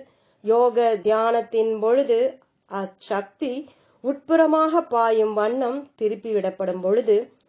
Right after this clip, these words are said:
அது உணர்வு நிலையை தெய்வீக அறியும் சக்தி மற்றும் இறை அனுபூதியின் சூட்சுமமான ஆன்மீக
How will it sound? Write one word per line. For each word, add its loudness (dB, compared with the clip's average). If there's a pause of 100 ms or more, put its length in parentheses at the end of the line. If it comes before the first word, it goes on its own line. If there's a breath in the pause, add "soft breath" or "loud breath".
(140)
அது -2 (160)
உணர்வு 4
நிலையை 2 (140)
தெய்வீக 0 (180)
அறியும் -2
சக்தி -6
மற்றும் -2 (440 soft breath)
இறை 6
அனுபூதியின் 0
சூட்சுமமான -4 (340)
ஆன்மீக 0